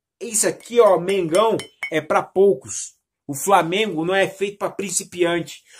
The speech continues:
O Flamengo ganha jogo na raça. Jogo contra o Racing, ah, o Flamengo foi mal. Não, a gente ganha sim, cara. A gente ganha sim.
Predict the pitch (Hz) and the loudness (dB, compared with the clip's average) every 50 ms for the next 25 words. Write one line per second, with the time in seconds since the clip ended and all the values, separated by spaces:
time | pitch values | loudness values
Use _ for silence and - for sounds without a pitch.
0 | - - - - 185 175 - 196 220 202 185 180 196 226 233 214 196 190 220 226 | -20 -10 -2 -2 -2 0 2 2 4 2 2 2 0 -2 -2 -2 0 0 2 2
1 | 226 208 185 190 220 202 220 214 214 196 170 151 180 202 208 190 - - 135 - | 2 2 0 0 -2 -2 -2 -2 -2 -2 -2 0 2 2 2 2 0 -6 -10 -12
2 | _ _ _ _ _ _ _ _ _ _ _ _ _ 196 220 269 269 - 269 269 | _ _ _ _ _ _ _ _ _ _ _ _ _ -8 -6 -6 -4 -2 -2 -2
3 | 254 262 247 - 233 254 262 247 247 240 233 226 247 262 285 294 285 - 277 269 | 0 0 -2 2 4 4 4 4 2 -2 -4 -4 -2 -2 -2 -2 0 2 2 2
4 | 269 294 - - 269 269 247 269 277 269 240 220 247 277 294 269 226 190 165 170 | 2 0 -6 -4 -4 -2 0 2 2 2 2 0 -2 0 0 2 0 0 -2 -2
5 | 220 247 - 240 190 240 262 285 294 247 - - 208 226 233 214 - 165 123 113 | -4 -8 -10 -10 -6 -4 -2 -2 -2 -2 -4 -4 -6 -6 -10 -10 -10 -10 -12 -12
6 | _ - - - _ - - 139 139 160 170 165 220 247 254 247 - 254 240 226 | _ -18 -20 -20 _ -16 -14 -12 -12 -10 -4 -2 -2 -2 -2 -2 -4 -4 -4 -6
7 | 185 - | -6 -10